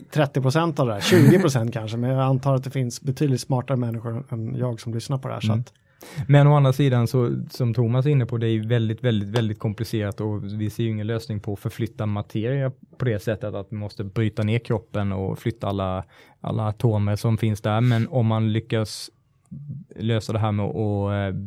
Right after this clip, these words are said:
Speaker 2: förflytta, eh, tid och rum, eh, att, att böja, eh, t-, tidsrummet så att du flyttar dig på en, från en plats till en annan.
Speaker 1: Mm.
Speaker 2: På det sättet, du inte, du förflyttar inte materia utan du förflyttar dig i tiden och rummet.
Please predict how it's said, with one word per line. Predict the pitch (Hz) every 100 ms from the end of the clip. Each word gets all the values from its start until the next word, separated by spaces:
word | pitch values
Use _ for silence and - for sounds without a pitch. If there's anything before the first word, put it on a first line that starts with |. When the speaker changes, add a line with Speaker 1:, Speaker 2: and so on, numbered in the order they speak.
| 113 - - - _ _ _ -
Speaker 2:
förflytta, | - 123 - 117 - 117
eh, | 113 - - 101 - _ - -
tid | 117 110
och |
rum, | 107 110 151 156 _ - - _
eh, | 120 113 131
att, | 110 -
att | 123
böja, | 120 104 139 120 110 107 107
eh, | 107 110 107
t-, | 104 - -
tidsrummet | - 123 - 120 104 101 139 -
så |
att | 127
du | 123
flyttar | - - - 127 120
dig | 110 107
på | - 123
en, | 110 104 - 120 113
från | 117
en | 101
plats | 107 -
till | 117
en | 104 104
annan. | 113 98 92 98 - _ -
Speaker 1:
Mm. | 110 104 117 - - 156 - _ -
Speaker 2:
På | -
det | 120 160
sättet, | 170 110 - 113
du |
inte, | 117 110
du | 110 127 120
förflyttar | 113 131 - 113 147
inte | 147 123
materia | 110 - 110 101 120 123
utan | 120 113
du | 104
förflyttar | 117 - 113 110
dig | 104
i |
tiden | 104 110 101 101
och |
rummet. | 101 113 131 -